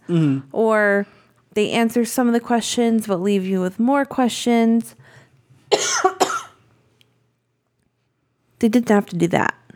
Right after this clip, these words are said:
Speaker 1: Okay. <laughs> I think, I think it's still up for debate about what the fuck the mo-, oh, sorry. I think it's still up debate of what the movie is about. I think it hasn't s-, it,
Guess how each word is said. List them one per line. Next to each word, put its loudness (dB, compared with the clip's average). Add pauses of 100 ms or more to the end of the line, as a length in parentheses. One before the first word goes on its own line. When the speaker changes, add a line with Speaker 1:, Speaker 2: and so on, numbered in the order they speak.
(120)
Speaker 1:
Okay. -2
<laughs> -8
I 2
think, 0
I 4
think 2
it's 2
still 2
up 0
for 0
debate 0
about 2
what -4
the -18
fuck -4
the -4
mo-, 0
oh, -10
sorry. -10
I -2
think -2
it's -4
still 0
up -4
debate 2
of -6
what 0
the 0
movie 2
is -2
about. -4 (360)
I -2
think -2
it 0
hasn't 0
s-, -12
it, -6